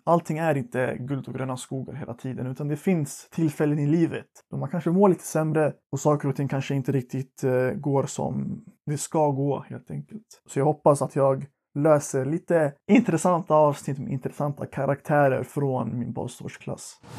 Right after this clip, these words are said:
Så vad kan man lära sig av det här avsnittet? Även om du är, vi säger, om folk tycker att du är smart eller whatever, bara för att du är bra på en sak så betyder det inte att du är bra på allting, liksom.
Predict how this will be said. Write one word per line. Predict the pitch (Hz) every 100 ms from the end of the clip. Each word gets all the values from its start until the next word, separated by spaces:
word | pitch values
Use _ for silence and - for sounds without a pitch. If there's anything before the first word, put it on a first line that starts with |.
| - - - - - _ -
Så | -
vad | 151 180
kan | 185
man | 170
lära | 175 160
sig | -
av | 147
det | 147
här | 143
avsnittet? | 147 143 131 - - - - -
Även | 202 226 214 185
om | 151 143 139
du | 131 135 135 175 135 131 127 - -
är, | 151 151 131
vi | 131
säger, | 123 127 - - - - - -
om | 143 135
folk | 147 139
tycker | 143 143
att | 123
du |
är | 123
smart | - 131 131 139 135
eller | 127 127
whatever, | 135 135 135 135 120 _ 151
bara | 156 156
för | 147
att |
du | 143
är |
bra | 131 135
på | -
en | 143 143
sak | 131 127 135
så | 127
betyder | 131 127 131
det | 131
inte | 123 123
att |
du | 123
är |
bra | 107 123 120
på | - -
allting, | 131 120 - 135 135
liksom. | - - -